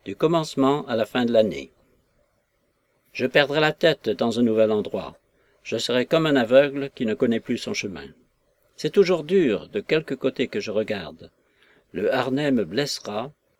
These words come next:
mais ce sera quelque chose de tirer la charrette sur une ancienne route plutôt que sur une nouvelle. Ah, dit Luke, vous serez bien mieux ici que dans un nouvel endroit.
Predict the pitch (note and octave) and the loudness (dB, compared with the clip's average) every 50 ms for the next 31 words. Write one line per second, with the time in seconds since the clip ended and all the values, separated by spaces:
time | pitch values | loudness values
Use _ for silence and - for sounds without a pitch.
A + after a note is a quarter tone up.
0 | _ _ - A#2+ E3 - - - - C3 A#2+ - - C#3 F3 F3+ - F3 E3 - | _ _ -2 -2 0 0 -2 -4 -6 -6 -4 -4 -2 -2 -2 -2 -2 -6 -4 -4
1 | C#3 B2 - - C3 C3 D3+ E3+ D#3+ - - - - G2 F2+ G2+ - - - C#3 | -6 -6 -4 -2 -2 -2 -2 -4 -6 -10 -12 -14 -14 -10 -10 -10 -8 -8 -6 -4
2 | C3+ C3+ A2+ G2 G#2 - - A2 G#2+ B2+ C#3+ C#3+ - _ - B2+ - _ _ _ | -2 0 0 -2 -2 -2 -4 -4 -2 -2 -6 -6 -8 _ -12 -14 -14 _ _ _
3 | - - C3 G#2+ A2+ G#2+ A2+ C#3 D#3 - - B2 G#2 F#2+ F2+ F#2 C#3 E3 E3 - | -10 -8 -4 -2 0 0 0 -2 -4 -2 -2 -2 -2 -2 -2 -4 -6 -6 -6 -8
4 | - - D#3 - _ _ _ _ _ _ - - E3 E3 - C3 C3 - C3+ A#2+ | -12 -16 -16 -16 _ _ _ _ _ _ -6 -6 -4 -2 0 -2 -2 -2 -6 -10
5 | - - B2 - A#2 A2+ A#2 A2 G#2 A2+ A#2 G#2 F2+ G2 F2+ D#2+ C2+ C2+ - - | -8 -10 -8 -6 -4 -2 -2 -2 -2 -2 -4 -4 -6 -6 -8 -8 -8 -10 -12 -16
6 | _ _ _ _ _ _ _ _ _ _ _ _ _ _ _ _ _ _ _ _ | _ _ _ _ _ _ _ _ _ _ _ _ _ _ _ _ _ _ _ _
7 | _ _ _ _ _ _ _ _ - E2 F#2+ G#2+ G#2+ A2 G#2+ G2+ G2 G2 G2+ G2+ | _ _ _ _ _ _ _ _ -14 -12 -10 -8 -8 -6 -6 -6 -6 -8 -8 -8
8 | G2 G2+ A2 A#2+ A2+ - _ - - - _ _ _ _ _ _ _ _ - D3 | -6 -4 -4 -4 -6 -6 _ -18 -20 -20 _ _ _ _ _ _ _ _ -6 -4
9 | C3+ - C3+ B2 C#3 B2+ G#2 B2 D#3+ D#3+ D#3 D3+ D3 C#3+ C3+ A#2 G#2 - - - | -2 0 0 2 2 0 0 0 0 0 2 2 2 4 2 2 0 -4 -8 -6
10 | C3+ C3+ B2+ - - A2+ G#2 A2+ A2 G2+ A#2+ A#2+ A#2 A#2 G#2+ A2 G#2+ G#2 A2 G#2 | -6 -8 -4 -4 -4 -2 0 0 0 2 2 2 2 2 4 4 4 4 2 -2
11 | - - F2 D#2 - | -6 -8 -10 -12 -12